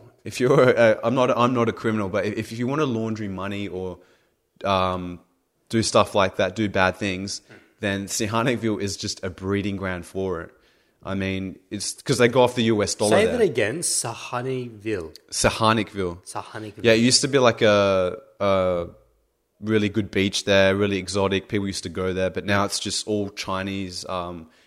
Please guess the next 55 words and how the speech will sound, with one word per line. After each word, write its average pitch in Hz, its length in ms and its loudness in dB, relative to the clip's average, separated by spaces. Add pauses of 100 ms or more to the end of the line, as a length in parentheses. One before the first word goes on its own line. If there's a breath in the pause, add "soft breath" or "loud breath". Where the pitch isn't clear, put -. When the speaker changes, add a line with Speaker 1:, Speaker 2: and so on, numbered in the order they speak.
(120 soft breath)
Speaker 1:
companies 104 420 -6
are 95 40 -6
going 98 320 -6
there, 95 260 -6
and 90 160 -14
they've 110 220 -6 (120)
literally 117 260 -2
taken 104 340 -6
over 92 160 -8
the 85 100 -20
city. 87 420 -12 (180 soft breath)
Speaker 2:
Hmm. 98 140 -12 (100)
Speaker 1:
And 98 160 -4
it, 98 240 -6
it, 104 200 -6
a 110 60 0
lot 110 220 6
of 104 100 0
criminals 95 480 -4
go 92 200 -4
there, 85 280 -8
a 92 60 -10
lot 92 160 -6
of 90 100 -8
triads 92 560 2
and 92 80 -10
stuff. 92 220 0
I 98 40 0
think 123 180 -4
it's 127 100 -4
to - 80 -6
laun-, 104 380 -2
laundry 101 440 -6
money 92 300 -6
and 113 80 -6
stuff. 156 340 -4
Speaker 2:
Yeah, 104 160 -14
right. 107 140 -16 (260 loud breath)
Speaker 1:
And 104 120 0
I, 101 100 4
I 104 140 2
remember 117 340 2
sitting 113 240 0
down 104 160 4
at 98 60 -4
the - 120 -6
poker 92 240 0
table 90 440 -4
and, 90 140 -10
like, 87 200 -8
everyone 98 340 -2
just 90 140 -4
staring 92 380 -6
at 85 120 -10
me, 85 220 -14